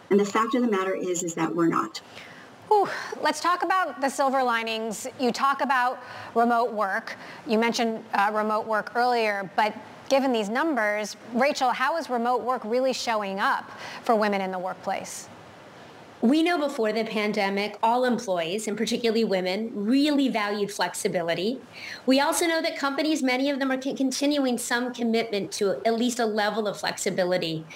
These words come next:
Speaker 3: But when you look at remote and hybrid work, what's really interesting is it's not just about flexibility for women.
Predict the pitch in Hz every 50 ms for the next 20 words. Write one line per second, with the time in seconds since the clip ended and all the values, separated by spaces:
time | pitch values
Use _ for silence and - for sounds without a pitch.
0 | - - - - - - - - - - 269 269 269 269 262 240 247 294 302 453
1 | - - 392 339 285 247 247 247 254 254 240 226 220 226 220 220 220 247 214 202
2 | 233 226 220 220 226 214 - 214 214 240 285 320 339 277 - 196 247 247 - 254
3 | 240 247 - 214 202 196 196 - 220 220 240 226 - 240 208 294 370 - - -
4 | - 254 285 349 339 - - 233 185 202 185 180 180 - - 185 175 185 - -
5 | 196 180 190 185 180 185 185 180 175 180 190 185 175 180 175 170 165 165 220 269